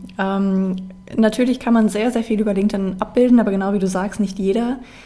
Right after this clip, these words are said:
ist auf LinkedIn. Und nur weil ich jeden auf LinkedIn erreichen kann, heißt es nicht, dass ich jeden auf LinkedIn nur bespielen sollte. Es gibt einfach, ähm, sehr, sehr viele Beziehungen, ähm, die man auch analog, ähm, pflegen sollte.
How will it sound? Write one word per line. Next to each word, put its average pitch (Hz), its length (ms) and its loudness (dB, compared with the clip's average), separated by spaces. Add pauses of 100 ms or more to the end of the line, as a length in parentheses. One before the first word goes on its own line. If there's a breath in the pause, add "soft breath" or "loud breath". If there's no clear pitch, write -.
ist 226 160 -4
auf 226 120 -2
LinkedIn. 226 360 4
Und 196 160 2
nur 220 180 6
weil 226 120 4
ich 226 120 0
jeden 208 320 2
auf - 100 -6
LinkedIn 202 240 -2
erreichen 185 420 -2
kann, 202 220 -2
heißt 202 160 -2
es 185 120 -8
nicht, 202 180 -4
dass 202 140 -10
ich 185 100 -8
jeden 196 240 0
auf 190 160 -2
LinkedIn 190 420 2
nur 202 260 4
bespielen 208 480 2
sollte. 175 420 -6 (360 loud breath)
Es 190 180 -4
gibt 226 260 -2
einfach, 214 560 0
ähm, 196 460 -2
sehr, 208 280 0
sehr 220 160 0
viele 208 220 -2
Beziehungen, 240 840 4
ähm, 202 400 0
die 202 340 0
man 196 280 -2
auch 185 220 -4
analog, 190 540 -2 (540 loud breath)
ähm, 190 560 0 (300)
pflegen 226 400 4
sollte. 180 400 -2